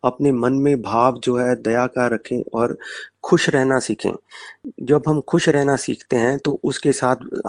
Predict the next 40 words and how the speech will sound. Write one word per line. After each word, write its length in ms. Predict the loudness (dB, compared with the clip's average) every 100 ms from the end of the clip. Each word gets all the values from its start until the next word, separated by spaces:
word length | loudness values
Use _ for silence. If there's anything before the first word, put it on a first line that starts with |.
| -4
अपने 320 | -2 2 2
आप 280 | 4 0 0
ही 80 | 0
दिमाग 380 | 0 2 0 0
से 160 | -2
संदेश 480 | -2 0 2 2 2
आता 300 | -4 -4 -2
है, 80 | -2 -2
अगले 320 | -4 0 2
वाला 260 | 2 0 -2
जो 200 | 0 -2
कर्म 320 | 0 -2 -2
करते 340 | -4 -8 -4 -2
हैं, 120 | 0 2
दिनचर्या 460 | 0 2 2 2
भी 140 | 0 -2
करते 340 | -4 -4 -6
हैं, 200 | -8 -8 -12 -16 -10 0
वो 80 | 2
अच्छी 400 | 2 -2 2 4
वाली 220 | 4 4
करेंगे। 420 | 2 0 0 -2 0
अगर 280 | 4 4
हम 260 | 4 2 4
गुस्से 360 | 2 2 2 2
में 180 | 2
हैं, 240 | 2 0 -2 -6 -10 0
तो 80 | 2
हम 380 | 4 2 0 -4
सारे 360 | -2 0 2
के 140 | 0 -2
सारे 280 | -2 0 0
डिसीजन 440 | -2 -2 0 2
गलत 320 | 2 2 2
लेंगे, 340 | 2 2 2 0
हमारा 380 | -2 0 2
भोजन 420 | 0 -2 2 2 2
भी 100 | 2
गलत 280 | 2 2 0
होगा, 300 | -2 -2